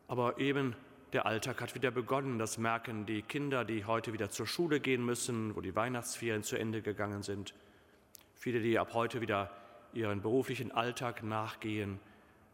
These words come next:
Aber das eine heißt ja nicht ein harter Schnitt, das eine ist zu Ende und etwas anderes fängt an. Mit der Geburt unseres Herrn Jesus Christus hat etwas Neues angefangen und die Menschwerdung Gottes wirkt in unsere Zeit hinein.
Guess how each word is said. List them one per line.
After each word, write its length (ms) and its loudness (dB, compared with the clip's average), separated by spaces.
Aber 60 6
das 100 0
eine 240 2
heißt 180 0
ja 60 2
nicht 240 0
ein 100 2
harter 240 2
Schnitt, 380 2
das 160 -2
eine 200 2
ist 140 0
zu 120 2
Ende 240 2
und 40 0
etwas 260 0
anderes 380 2
fängt 340 -2
an. 280 -2
Mit 340 2
der 100 4
Geburt 380 2
unseres 400 2
Herrn 180 2
Jesus 300 -2
Christus 380 -4
hat 160 -2
etwas 280 -4
Neues 480 0
angefangen 640 0
und 140 -10
die 200 -2
Menschwerdung 1000 0
Gottes 420 0
wirkt 440 2
in 100 0
unsere 320 -2
Zeit 300 0
hinein. 420 -6